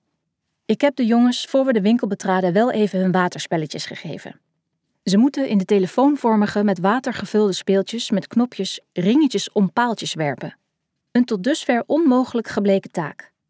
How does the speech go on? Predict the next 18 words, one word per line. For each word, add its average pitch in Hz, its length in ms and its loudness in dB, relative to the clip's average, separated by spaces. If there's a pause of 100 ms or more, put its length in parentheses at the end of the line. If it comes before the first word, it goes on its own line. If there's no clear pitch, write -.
(180)
maar 180 160 0
het 185 120 0
zal 240 240 0
ze, 226 140 -2
naar 202 200 2
ik - 100 -8
inschat, 247 380 0
wel 196 120 2
een 185 80 2
minuut 190 280 2
of 233 100 -12
tien 214 220 2
bezighouden. 151 680 -6 (1120)
Deze 226 340 2
zou 185 160 2
het 170 100 0
helemaal 233 420 2
afmaken. 170 600 -6